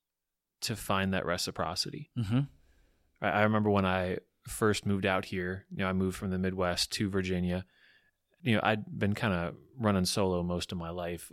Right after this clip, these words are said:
Speaker 1: already, but, I mean, anytime you pick up and relocate halfway across the country, your aloneness
Speaker 2: Right.
Speaker 1: gets amplified. So having that desire of,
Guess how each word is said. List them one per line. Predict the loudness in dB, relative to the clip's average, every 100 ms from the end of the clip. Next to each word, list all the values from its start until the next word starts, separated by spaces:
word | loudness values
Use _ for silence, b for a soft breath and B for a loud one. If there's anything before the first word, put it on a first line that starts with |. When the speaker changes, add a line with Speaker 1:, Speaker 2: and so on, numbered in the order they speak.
| -4
Speaker 1:
already, | -2 0 -2 -2
but, | -2 -2 -4 _
I | -2
mean, | 0 2
anytime | 2 2 2
you | 2 0 -6 -4
pick | -2
up | 0
and | 0
relocate | 0 2 0 -2 -4
halfway | -2 -2 -2
across | 0 0 0
the | -4
country, | -4 -4 -4 -6 -8 _ _ _ _ -20
your | -6 4 6 6 4
aloneness | 2 4 4 4 2 -2 -2 -2 0
Speaker 2:
Right. | -2 -2 -6 -4
Speaker 1:
gets | 0 0
amplified. | 0 -4 -2 -4 -4 -4 -4 -10 b b b b b _ -20 -6
So | -2 0
having | 2 2 2 2
that | 0 -2
desire | -2 0 0 0 -2
of, | 0 0 -2 -6